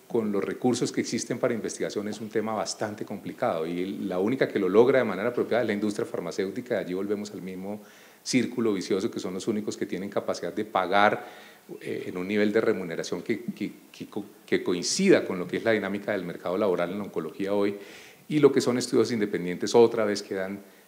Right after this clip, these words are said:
allí golpeados y quedan un poco relegados con ese tema. Pero si esos son los clínicos, yo diría que hay un problema general con los investigadores en Colombia, no, no, no, no sé en otros escenarios, y es que los ri-, ne-, li-,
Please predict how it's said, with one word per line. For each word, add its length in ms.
allí 220
golpeados 600
y 40
quedan 240
un 80
poco 220
relegados 440
con 160
ese 140
tema. 240
Pero 140
si 100
esos 120
son 120
los 120
clínicos, 340
yo 80
diría 180
que 100
hay 60
un 80
problema 380
general 560
con 200
los 140
investigadores 840
en 140
Colombia, 540
no, 240
no, 260
no, 260
no 140
sé 180
en 80
otros 260
escenarios, 580
y 100
es 120
que 100
los 140
ri-, 280
ne-, 180
li-, 480